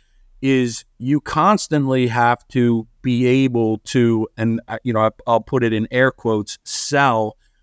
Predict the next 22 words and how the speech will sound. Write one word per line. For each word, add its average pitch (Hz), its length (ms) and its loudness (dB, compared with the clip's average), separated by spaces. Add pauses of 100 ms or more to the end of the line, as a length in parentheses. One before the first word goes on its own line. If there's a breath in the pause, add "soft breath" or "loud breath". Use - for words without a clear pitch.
(280)
your 143 320 4
ideas 123 840 0
to 120 120 -2
folks. - 540 -2
And 120 240 -2 (100)
so 123 220 0 (220)
you 117 100 -2
have 147 300 2
to 180 100 0
be 135 240 -2
comfortable 117 800 -2
with 110 200 -2
thinking 139 640 0
about 110 640 0 (880)
beyond 143 540 2
why 131 240 4
you 123 320 -2
think 117 320 -2
it's 107 180 -10
a 107 60 -2
good 104 200 0
idea. 101 680 -2